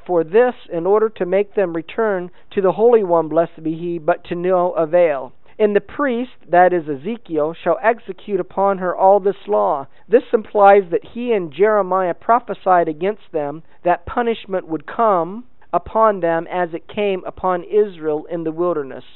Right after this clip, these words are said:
On account of the incident of the calf, and that punishment actually came upon them in their day. You find that when they worshiped the calf, they died by the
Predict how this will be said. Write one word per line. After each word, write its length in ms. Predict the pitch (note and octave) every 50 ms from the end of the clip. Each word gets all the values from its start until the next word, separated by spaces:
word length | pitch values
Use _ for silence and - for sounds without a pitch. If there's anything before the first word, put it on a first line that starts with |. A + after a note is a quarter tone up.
| - - - - - -
On 140 | F#3 G3 G3
account 500 | F#3 - - - A#3+ A#3 B3 C4 C4 -
of 180 | G#3 A3 F#3+ F3+
the 100 | G3+ F#3
incident 560 | - G3+ A#3 B3+ B3 - - B3 B3+ - -
of 100 | G#3+ G3+
the 80 | A3+
calf, 460 | A3 - - G3 E3+ E3 F3 G3+ G#3+ - - - - - - - -
and 220 | F#3 F#3 F3+ F3+ E3
that 420 | F3+ F#3 F#3+ G#3 A3+ - - - -
punishment 640 | - B3+ A#3 A3+ A3+ G3 - - F#3 F3+ F3+ F3+ - - - -
actually 480 | F#3 G3+ G#3 G#3+ - - - - G3+ F#3+
came 300 | - - A3 G#3+ G3+ F#3
upon 420 | E3+ - - - A3 A3 G#3+ G3
them 240 | F#3 F3 E3+ E3+ E3+
in 220 | - F3 E3+ E3+
their 160 | E3 E3+ E3 E3
day. 400 | E3 G3 G3 F3 D3 C#3 B2+ - - - - - - -
You 180 | - F#3+ A#3+ C#4+ - - -
find 460 | C4+ C4 B3+ A#3 A3 G#3 G#3 G#3 F#3
that 160 | F#3+ D#3+ F3+
when 180 | F#3 G#3 G#3 G3+
they 160 | G3 F#3+ F3
worshiped 480 | E3 F3+ A3+ B3+ B3+ - - - - -
the 80 | F3+
calf, 480 | - - - A3 A3 G#3+ G#3 G#3 G#3 -
they 140 | F#3+ F3 E3+
died 400 | D#3 F#3+ F#3 F#3+ G3+ G#3 F#3 F#3+
by 80 | F#3
the 120 | F3+ F3+